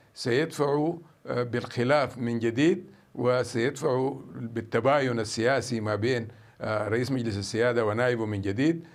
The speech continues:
وقد تنجر العملية إلى أبعد من ذلك، يعني لأن الشيء ال-، الذي كان متفقًا عليه أن هذه التوقيتات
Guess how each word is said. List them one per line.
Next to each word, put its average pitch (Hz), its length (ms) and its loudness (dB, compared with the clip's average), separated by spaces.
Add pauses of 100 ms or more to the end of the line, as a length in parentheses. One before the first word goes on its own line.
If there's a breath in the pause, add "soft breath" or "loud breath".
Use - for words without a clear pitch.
(160 loud breath)
وقد 131 560 0
تنجر 135 540 2 (100)
العملية 127 720 2
إلى 117 580 -2 (420 loud breath)
أبعد 160 420 2
من 143 140 0
ذلك، 117 480 0
يعني 107 260 -2
لأن 151 400 0 (420 soft breath)
الشيء 170 340 2
ال-، 156 140 0
الذي 139 440 0
كان 147 260 2
متفقًا 123 540 0
عليه 135 460 0
أن 127 140 -2
هذه 139 300 0
التوقيتات 131 580 0